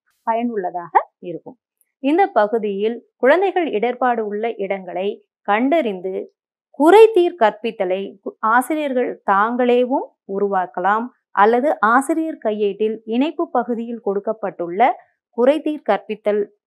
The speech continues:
செயல்பாடுகளையும் பயன்படுத்தி குழந்தைகளுக்கு குறைதீர் கற்பித்தலை நிகழ்த்தலாம். இந்த பயிற்சி நூல்ல குழந்தைகள் ஆர்வத்தோடையும்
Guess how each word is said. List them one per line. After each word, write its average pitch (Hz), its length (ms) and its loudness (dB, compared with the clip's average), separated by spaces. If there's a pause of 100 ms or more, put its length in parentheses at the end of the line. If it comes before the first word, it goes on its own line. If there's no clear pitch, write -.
(280)
செயல்பாடுகளையும் 226 1000 2 (180)
பயன்படுத்தி 196 640 -4 (180)
குழந்தைகளுக்கு 208 720 -4 (720)
குறைதீர் 254 380 -2
கற்பித்தலை 185 480 -2 (280)
நிகழ்த்தலாம். 156 520 -10 (160)
இந்த 480 320 2 (120)
பயிற்சி 277 520 0
நூல்ல 202 440 -4 (600)
குழந்தைகள் 320 600 2 (400)
ஆர்வத்தோடையும் 262 880 4